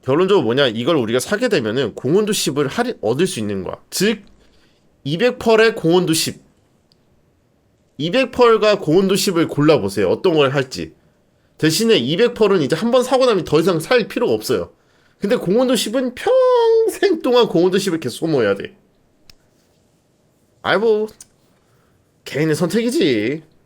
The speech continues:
아, 똑같이 전체 그 울타리 개-, 개수 제한은 똑같이 열 개입니다. 그래서 내가 뭐 예를 들면은, 어, 퀘스트로 받는 거 두 개, 그리고 내가 풍요 울타리 산 거 세 개.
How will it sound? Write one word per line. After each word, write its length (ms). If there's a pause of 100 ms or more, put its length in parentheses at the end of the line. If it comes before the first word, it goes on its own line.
(640)
아, 160
똑같이 800
전체 920 (120)
그 580
울타리 400
개-, 280
개수 320
제한은 300
똑같이 300
열 100
개입니다. 420 (360)
그래서 220
내가 280
뭐 160
예를 220
들면은, 580 (440)
어, 300
퀘스트로 460
받는 220
거 100
두 160
개, 360 (380)
그리고 600 (180)
내가 380 (240)
풍요 300
울타리 340
산 160
거 80
세 240
개. 260